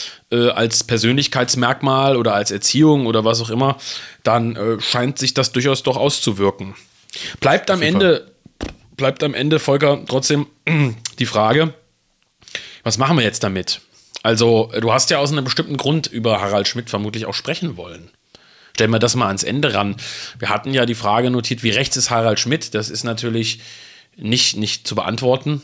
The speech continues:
Speaker 2: Ja.
Speaker 1: Das ist ähnlich wie, du hast ihn schon einmal erwähnt, wie rechts ist Christian Kracht. Also Personen, die sich dazu im Grunde genommen nicht wirklich äußern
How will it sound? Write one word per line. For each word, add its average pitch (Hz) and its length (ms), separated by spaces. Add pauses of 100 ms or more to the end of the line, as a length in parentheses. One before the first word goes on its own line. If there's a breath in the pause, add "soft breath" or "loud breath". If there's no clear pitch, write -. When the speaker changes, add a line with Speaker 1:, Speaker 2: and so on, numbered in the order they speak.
(100)
Speaker 2:
Ja. - 220 (540)
Speaker 1:
Das 117 140
ist - 220
ähnlich 107 280
wie, 104 220
du 101 100
hast - 180
ihn 104 100
schon 104 160
einmal 101 200
erwähnt, 117 300
wie 104 40
rechts 104 300
ist - 260
Christian 101 300
Kracht. 120 320
Also 101 160
Personen, 110 400
die 110 100
sich 107 240 (800 loud breath)
dazu 123 680
im 107 120
Grunde 113 280
genommen 113 280
nicht 110 160
wirklich 110 360
äußern 143 560